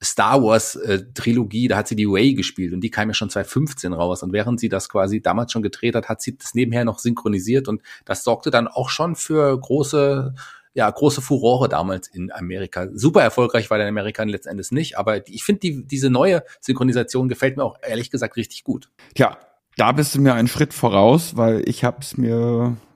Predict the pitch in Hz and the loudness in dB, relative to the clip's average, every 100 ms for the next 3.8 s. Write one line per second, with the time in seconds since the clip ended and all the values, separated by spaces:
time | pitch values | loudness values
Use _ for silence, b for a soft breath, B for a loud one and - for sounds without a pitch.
0 | - _ 98 95 98 98 101 104 95 92 | -20 _ 0 2 2 -2 -2 0 0 0
1 | 107 92 - 92 92 101 120 - 120 123 | -2 -2 2 2 4 4 4 2 0 0
2 | - 143 - 113 98 - - 107 113 135 | 0 -4 -2 -6 -6 -8 2 2 4 -2
3 | - 110 117 - 127 127 127 | -2 -2 -2 -2 -2 2 0